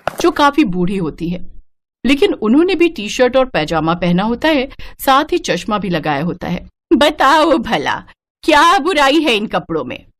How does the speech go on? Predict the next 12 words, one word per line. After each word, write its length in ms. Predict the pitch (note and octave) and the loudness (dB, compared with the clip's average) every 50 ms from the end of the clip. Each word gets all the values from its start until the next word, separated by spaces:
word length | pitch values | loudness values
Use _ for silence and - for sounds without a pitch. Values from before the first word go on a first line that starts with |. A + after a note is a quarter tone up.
| _ - | _ 2
मुझे 340 | C#4+ B3+ A#3+ F3 - A3 G3+ | 2 4 2 0 0 -2 -2
देखो, 540 | F3+ F3+ E3 D#3 - - E4 G#4 B4+ C5 - - - - - C4+ | -2 -4 -6 -6 -4 -2 0 0 0 -2 -4 -16 -20 -4 0 2
मैं 240 | C4+ B3+ B3+ D#4+ - | 4 4 4 2 0
क्या 160 | - D#4 B3+ | 0 0 0
इन 140 | A#3+ A#3+ C4 | 0 0 0
कपड़ों 340 | - B3+ - - A3+ A3 | -2 -2 -2 0 -2 0
में 180 | G#3+ A3+ A3 G#3+ | 2 2 0 2
बुरी 240 | A3 A#3 A#3 A#3 G#3+ | 0 -2 -2 -2 -2
लग 240 | A#3 F#3+ F3+ F#3 G#3+ | 0 -2 -2 0 0
रही 140 | F#3+ - | -2 0
हूँ 200 | G#3 F#3 G3 F3+ | 0 -2 -4 -6
क्या? 380 | F3+ - G4+ A#4 G#4+ - - | -2 0 2 2 2 2 -2